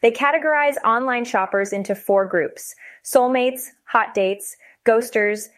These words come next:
and exes. Soulmates are those who have made numerous purchases within the past year, including the last four months. Hot dates are new shoppers who have made all of their purchases within the last four months.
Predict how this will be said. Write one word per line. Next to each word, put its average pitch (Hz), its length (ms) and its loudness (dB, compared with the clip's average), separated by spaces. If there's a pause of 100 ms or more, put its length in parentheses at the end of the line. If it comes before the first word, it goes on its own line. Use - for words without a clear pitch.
(200)
and 202 140 0
exes. - 580 -6 (480)
Soulmates 339 480 0
are 277 100 4
those 233 280 2
who 254 80 2
have 208 100 0
made 214 180 0
numerous 254 420 0
purchases 196 600 -2
within 196 240 -2
the 190 60 -4
past 190 400 -4
year, 180 200 0
including 202 460 -2
the 190 80 -2
last 180 260 -4
four 185 160 -2
months. 175 440 -6 (540)
Hot 294 360 -2
dates 320 460 -6
are 226 160 0
new 226 320 0
shoppers 202 600 -2
who 247 120 2
have 220 120 0
made 220 240 -2 (120)
all 294 280 2
of 339 120 -8
their 311 140 -2
purchases 214 680 -4
within 220 320 0
the 214 80 -2
last 190 340 -2
four 196 180 -2
months. 185 460 -6